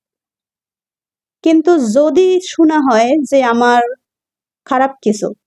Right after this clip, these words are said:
তখন সত্যি কথা মনটা ভেঙে যায়, আত্মাটা শুকিয়ে যায়, হৃদয়টা ভেঙে যায়।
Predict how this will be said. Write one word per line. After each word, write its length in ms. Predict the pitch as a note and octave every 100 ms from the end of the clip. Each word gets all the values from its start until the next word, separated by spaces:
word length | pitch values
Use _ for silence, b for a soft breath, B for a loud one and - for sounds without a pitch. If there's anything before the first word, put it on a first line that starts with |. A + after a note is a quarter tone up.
| _ _ _ _ _ _ _
তখন 240 | E4+ E4+ F#4
সত্যি 320 | D#4 D4+ C#4+
কথা 200 | B3 G#3+
মনটা 320 | A#3 B3 C#4+
ভেঙে 360 | A3 A3+ A#3 A3+
যায়, 160 | F3+
আত্মাটা 480 | F#3 A#3+ - C4+ C#4
শুকিয়ে 460 | C#4+ C4+ - C4+ B3
যায়, 220 | C4 D#4
হৃদয়টা 420 | B3 G#3 G#3 G3+
ভেঙে 340 | F#3+ F#3 F3+ F3
যায়। 180 | F3+